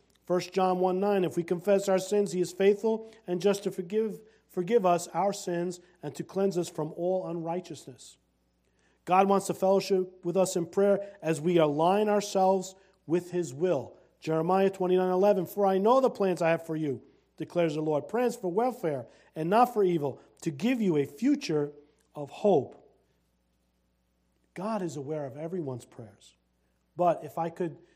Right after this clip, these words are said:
if I could say it this way, he's tuned in to his people.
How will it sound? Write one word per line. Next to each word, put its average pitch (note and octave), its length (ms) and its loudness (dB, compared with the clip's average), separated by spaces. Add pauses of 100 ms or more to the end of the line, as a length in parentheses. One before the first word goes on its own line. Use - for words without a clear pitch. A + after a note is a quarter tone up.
(140)
if D3 160 -6
I G3+ 100 2
could G3 180 -2
say F3+ 220 -2
it E3 140 -4
this F#3+ 260 -2
way, C#3 300 -2 (520)
he's F3 320 -6 (120)
tuned G3 400 -4
in C3 340 -4 (260)
to - 120 -12
his C#3 200 -6
people. C3 400 -10